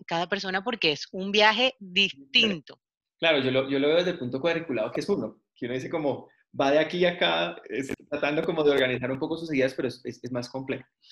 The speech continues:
Speaker 2: Me llamaba la atención algo que decías, que es verdad que el hombre y la mujer manejan de forma diferente este duelo. O sea, van como en un viaje
Speaker 1: Ajá.
Speaker 2: diferente. No significa que por ser pareja van a empezar,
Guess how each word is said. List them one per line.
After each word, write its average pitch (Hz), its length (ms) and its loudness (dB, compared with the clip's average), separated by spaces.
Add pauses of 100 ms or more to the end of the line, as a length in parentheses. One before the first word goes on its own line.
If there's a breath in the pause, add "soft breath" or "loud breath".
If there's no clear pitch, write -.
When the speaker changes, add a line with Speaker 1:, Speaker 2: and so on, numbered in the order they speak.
(440 loud breath)
Speaker 2:
Me 147 60 2
llamaba 147 260 4
la 196 60 0
atención 165 280 2
algo 175 160 0
que 190 100 -2
decías, 120 600 -4 (140)
que 139 100 -4
es 120 100 -4
verdad 139 300 -2
que - 380 -2 (100)
el 131 220 2
hombre 139 300 2
y - 20 2
la 175 100 0
mujer 120 480 -6
manejan 147 420 -4
de 156 80 -4
forma 123 280 -4
diferente 113 340 -10
este - 160 -8
duelo. 175 300 -2
O - 240 -14 (520)
sea, 127 160 0
van 135 260 0
como 165 160 0
en 175 80 0
un 160 120 2
viaje 156 160 0
Speaker 1:
Ajá. 165 140 -2
Speaker 2:
diferente. 139 440 -2
No 117 80 -6
significa 147 360 -8
que 160 100 -6
por 165 140 -6
ser 127 180 -6
pareja 151 320 0
van 156 120 -2
a 160 40 -4
empezar, 143 360 -8